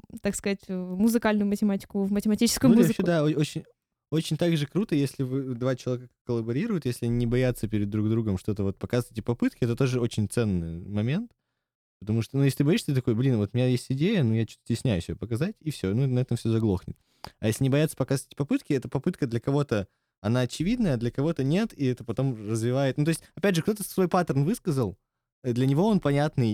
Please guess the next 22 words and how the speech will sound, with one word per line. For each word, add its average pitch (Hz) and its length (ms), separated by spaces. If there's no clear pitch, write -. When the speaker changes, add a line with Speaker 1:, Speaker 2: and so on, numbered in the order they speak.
Speaker 2:
очевидный, 170 420
вообще 120 200
заезженный. 90 560
И, 90 120
типа, - 160
я 113 160
из 110 100
него 127 180
уже 117 140
все, 127 140
что - 120
мог, 147 200
высосал. 101 460
А 107 100
для 123 120
второго 220 280
человека 170 400
это - 120
что-то, 143 300
на 127 100
что - 160
можно 123 340